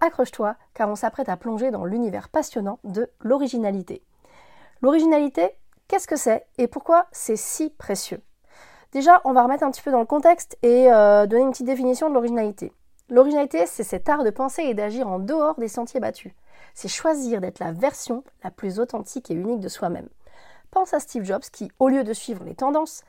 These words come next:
a créé les siennes, révolutionnant ainsi l'industrie de la technologie. Dans un monde saturé d'idées et de produits, l'originalité devient une monnaie rare et précieuse. Les bienfaits de l'originalité. Être original, c'est se donner la chance de sortir du lot,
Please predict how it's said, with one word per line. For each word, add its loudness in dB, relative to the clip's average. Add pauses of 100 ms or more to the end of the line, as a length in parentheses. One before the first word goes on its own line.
(200)
a 0
créé -2
les 0
siennes, 0 (260)
révolutionnant 4
ainsi -2
l'industrie -4
de -4
la -6
technologie. -2 (560)
Dans 0
un 6
monde -4
saturé -2
d'idées -2
et -4
de -10
produits, -2 (140)
l'originalité 4
devient -2
une -6
monnaie -2
rare 0
et -4
précieuse. -10 (840)
Les 2
bienfaits 2 (160)
de -2
l'originalité. 0 (240)
Être 0
original, 2
c'est -6
se -8
donner 0
la -4
chance -6
de -16
sortir -10
du -8
lot, -6